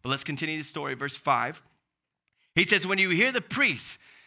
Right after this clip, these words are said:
give one long blast on the ram's horns," the shofar is what that's called, "have all the people shout as loud as they can.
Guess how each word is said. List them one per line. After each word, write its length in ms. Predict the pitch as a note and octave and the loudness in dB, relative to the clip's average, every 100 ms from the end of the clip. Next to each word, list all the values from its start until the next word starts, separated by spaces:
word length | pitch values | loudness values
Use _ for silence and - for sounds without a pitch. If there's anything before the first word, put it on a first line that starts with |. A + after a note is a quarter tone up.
| _ - | _ 2
give 200 | F#3+ D3+ | 2 2
one 540 | B2+ D#3 B3 C#4+ C4 | -2 4 4 4 4
long 420 | A#3+ B3 B3+ A3 | 2 4 2 0
blast 540 | D3+ G3+ D#3+ D#3 - - | 2 4 6 2 0 -6
on 80 | |
the 80 | D#3+ | -4
ram's 360 | D3+ F#3 G3 - | -2 -2 -4 -8
horns," 600 | - G3 F#3+ C#3 D#3 D#3+ | -8 -4 -2 -2 -4 -6
the 180 | D3 D3 | -8 -8
shofar 680 | - F#3 E3+ E3 B2+ C#3+ D#3 - - | -2 -2 0 0 2 0 -4 -18 -10
is 60 | D3+ | -6
what 80 | |
that's 160 | D#3 - | -4 -4
called, 320 | D3 B2+ C3 - - | -4 -4 -6 -12 -2
"have 140 | F3 F3 | 0 2
all 140 | F3+ | 0
the 100 | G#3+ | -2
people 320 | G#3+ G#3+ G3 | -2 -4 -4
shout 460 | F3+ - G3+ A3 B3+ F3+ | -4 0 4 4 4 2
as 180 | E3 | 0
loud 480 | D3 C#3+ F#3 A3 B3 | 0 0 4 4 4
as 140 | A#3 A3 | 2 -2
they 100 | G#3 | -2
can. 480 | - F3 A#2+ A2 | 2 0 0 -10